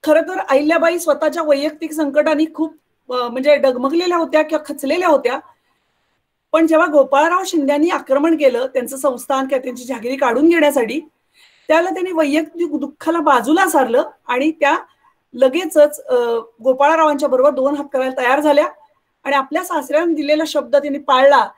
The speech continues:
त्यांनी आपली जी जहागिरी आहे होळकरांची ती वाचवली,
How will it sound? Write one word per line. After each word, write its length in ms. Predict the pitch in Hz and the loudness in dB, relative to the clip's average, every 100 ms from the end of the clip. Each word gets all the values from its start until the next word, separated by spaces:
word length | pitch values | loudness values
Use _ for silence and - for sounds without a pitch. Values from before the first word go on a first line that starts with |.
| _ _ | _ _
त्यांनी 180 | 254 262 | -4 -2
आपली 600 | 294 277 269 285 - - 226 | -2 -4 -10 -10 -10 -10 -8
जी 100 | 262 | -8
जहागिरी 420 | 277 226 320 302 | -8 -2 2 2
आहे 140 | 196 - 240 | 0 -4 -2
होळकरांची 520 | 247 302 294 247 254 | 0 2 2 0 -8
ती 120 | 269 | -4
वाचवली, 500 | 262 233 285 311 | -4 2 2 2